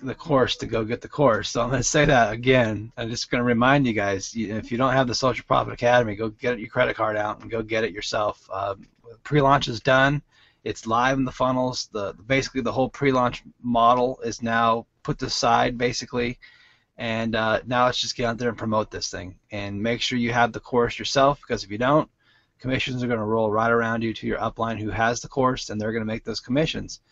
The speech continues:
Some people are gonna get four hundred and fifty dollar commissions, and we see in the Facebook groups again and again and again, uh, people are getting paid, um, and they're making money with this course. Uh, I mean,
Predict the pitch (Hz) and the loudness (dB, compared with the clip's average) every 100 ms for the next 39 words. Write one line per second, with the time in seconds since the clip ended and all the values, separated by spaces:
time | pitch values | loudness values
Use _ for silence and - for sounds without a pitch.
0 | - - _ - 147 147 165 160 160 151 | -20 -20 _ -4 2 4 6 6 6 4
1 | - 156 151 160 160 - 151 143 139 135 | 2 4 6 6 6 2 0 4 6 6
2 | - 131 135 - 95 107 113 110 - 127 | 4 2 2 0 -6 -6 -4 -2 0 0
3 | 120 - 123 120 107 - 135 123 120 - | 0 -2 -2 -2 -4 -6 -4 -4 -6 -6
4 | 113 - 107 127 123 117 117 107 110 104 | -8 -8 -4 0 0 2 0 0 -2 -4
5 | 101 _ _ _ - 107 104 139 120 113 | -6 _ _ _ -4 -4 0 -2 0 -2
6 | 113 110 - 117 107 98 _ 107 101 98 | -2 -4 -2 2 2 0 _ -10 -8 -8
7 | 98 113 113 110 113 113 110 110 104 98 | -8 -6 -2 0 -2 -2 0 0 -2 -6
8 | 95 - - 135 104 - - - 101 98 | -6 -6 -2 -2 -2 -6 -14 -14 -10 -8
9 | 98 92 _ _ _ _ - 131 131 123 | -8 -10 _ _ _ _ -4 2 4 2